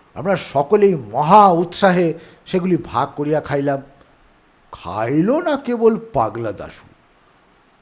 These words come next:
পাগলা দাশু যে মিহিদানা খাইতে ভালোবাসে না, তা নয়, কিন্তু রামপদকে সে একেবারে পছন্দ করিত না। দুজনের মধ্যে প্রায়ই ঝগড়া চলিত। আমরা রামপদকে বলিলাম,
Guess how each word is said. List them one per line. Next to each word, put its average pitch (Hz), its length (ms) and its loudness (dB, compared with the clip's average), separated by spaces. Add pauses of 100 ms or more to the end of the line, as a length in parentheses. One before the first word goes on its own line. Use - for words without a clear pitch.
(160)
পাগলা 101 340 -6
দাশু 190 240 -4
যে 226 120 6
মিহিদানা 185 560 2
খাইতে 226 440 4
ভালোবাসে 214 640 2
না, 254 140 0
তা 247 220 4
নয়, 120 260 -4 (1200)
কিন্তু 175 220 -4 (100)
রামপদকে 233 920 2
সে 220 140 -2
একেবারে 185 760 2
পছন্দ 139 400 -6
করিত 95 320 -14
না। 73 160 -18 (720)
দুজনের 269 360 0
মধ্যে 294 240 0
প্রায়ই 247 560 6
ঝগড়া 170 400 2
চলিত। 104 420 -10 (600)
আমরা 165 460 0 (300)
রামপদকে 190 640 0
বলিলাম, 170 520 2